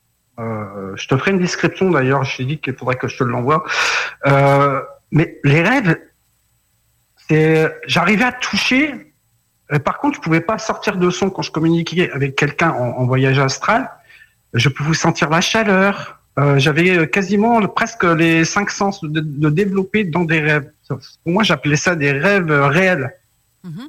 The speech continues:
Speaker 1: en fait. C'est comme si je te vois, mais on va dire, « Ah, bah, c'est un rêve, c'est un voyage astral. »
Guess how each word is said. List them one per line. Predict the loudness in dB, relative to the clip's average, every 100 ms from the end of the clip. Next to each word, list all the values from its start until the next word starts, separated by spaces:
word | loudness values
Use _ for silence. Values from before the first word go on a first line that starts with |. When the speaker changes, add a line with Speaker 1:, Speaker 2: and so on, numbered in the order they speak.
| -2
Speaker 1:
en | 0
fait. | 0 -2 -10 _ _ _ _ _ -2
C'est | 0
comme | 0
si | 0
je | 0 0
te |
vois, | 2 2 2
mais | 2 2 2 0 0
on |
va | 0
dire, « | 2 -2 -2
Ah, | -2
bah, | 0
c'est | 0 2
un | 2
rêve, | 2 0 0
c'est | 0
un |
voyage | 2 2 0
astral. » | 0 -2 -2 -4